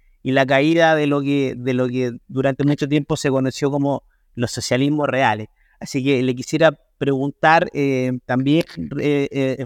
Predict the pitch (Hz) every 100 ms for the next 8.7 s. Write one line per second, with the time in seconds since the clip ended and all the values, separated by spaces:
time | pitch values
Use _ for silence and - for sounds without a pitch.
0 | - 139 123 139 131 127 156 147 - 139
1 | 131 147 156 160 156 156 143 151 170 175
2 | 180 _ _ - 139 - 151 147 135 165
3 | - 175 165 160 147 147 156 - 175 151
4 | 147 165 156 147 156 175 156 160 139 143
5 | 151 143 135 131 131 131 156 185 196 -
6 | _ _ - 165 170 170 156 156 - 160
7 | - 180 180 156 - 147 151 151 143 143
8 | 139 - 165 165 - 175